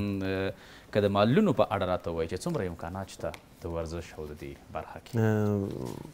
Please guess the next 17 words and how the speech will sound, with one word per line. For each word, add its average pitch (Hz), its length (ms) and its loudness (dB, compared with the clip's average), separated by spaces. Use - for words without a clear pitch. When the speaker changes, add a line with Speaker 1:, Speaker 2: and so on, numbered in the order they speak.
Speaker 2:
مخکې - 260 0
ما 117 180 4
تاسو 117 320 2
سره 104 360 2
ذکر 110 380 4
وکړ 120 200 2
چې 95 100 -2
د 92 160 2
معلولینو 95 520 2
څومره - 120 -4
مشکلات 92 640 -2
لري، 82 140 2
که 80 140 -6
نه؟ 160 100 -2
Speaker 1:
بله. 90 160 0
Speaker 2:
اول 98 160 0
مې 98 100 0